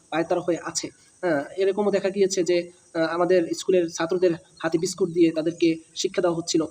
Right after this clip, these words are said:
যে, "আসলে বলো তো এই বিস্কুটটা কে দিয়েছে?" তখন সে বলে যে, "আপনি দিয়েছেন," বা "তা ওই কোম্পানি দিয়েছে।" এইভাবে করে কিন্তু তাদের ঈমানটাকে হারা করা হচ্ছে, নষ্ট করা হচ্ছে, হরণ করা হচ্ছে। তো এই সব বিষয় থেকে আমাদের সন্তানদেরকে, আমাদেরকে, আহ, সচেতন থাকতে হবে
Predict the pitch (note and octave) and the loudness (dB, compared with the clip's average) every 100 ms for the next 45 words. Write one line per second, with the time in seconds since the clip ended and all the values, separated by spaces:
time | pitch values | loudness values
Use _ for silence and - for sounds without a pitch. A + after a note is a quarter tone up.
0 | - _ D#3 E3 D#3+ D#3 F3+ F3 F#3 F#3 | -8 _ -2 0 0 0 2 4 4 4
1 | E3 - E3+ E3+ F3 F#3 F3+ G3+ F#3 E3+ | 2 0 -6 -2 0 2 0 0 -4 -4
2 | F3 D#3+ D#3+ D#3 D3+ D#3+ D3+ D3 D3+ - | -2 -2 -2 -4 -4 -2 -2 -2 -6 -10
3 | - - D3 C#3+ C#3+ D3 D3 D#3 E3 D#3 | -16 -6 -2 -2 -2 -4 -6 -6 -6 -2
4 | D#3 D3+ D3+ D3+ C#3+ - - A#3 C4 C4 | 0 2 2 0 -10 -14 -2 4 4 4
5 | A#3+ A#3 G#3+ F#3+ G3 G3 F#3 F#3 F3 _ | 0 -2 -2 -2 0 -2 -4 -4 -6 _
6 | - E3+ E3+ F3 D#3+ F3 - F3+ D#3+ E3 | -8 -4 -2 -2 -2 -2 -2 -4 -4 -6
7 | D3 - - - - - - F3 F#3 - | -8 -8 -10 -10 -12 -18 -6 -4 -2 -4
8 | - - - - - - G3 - C4+ D4+ | -6 -10 -12 -12 -14 -4 -2 2 6 8
9 | D4 D4 G#3+ G3+ A#3 A3 G3+ F#3+ - - | 8 6 2 0 -4 -4 -2 -2 -2 -14
10 | - F3+ F#3 F3+ F3+ G#3 G3+ G3 F#3 G3 | -2 0 0 0 -2 -2 -4 0 -2 -2
11 | - F3 F#3+ F#3+ F#3 F3 - - - D#3+ | -8 -4 -2 -2 0 -2 -4 -16 -4 0
12 | D#3 D#3 D3+ E3 F#3+ F#3+ G#3 F#3 F#3 D3+ | 0 0 -4 -4 -2 -2 -4 -2 -2 -2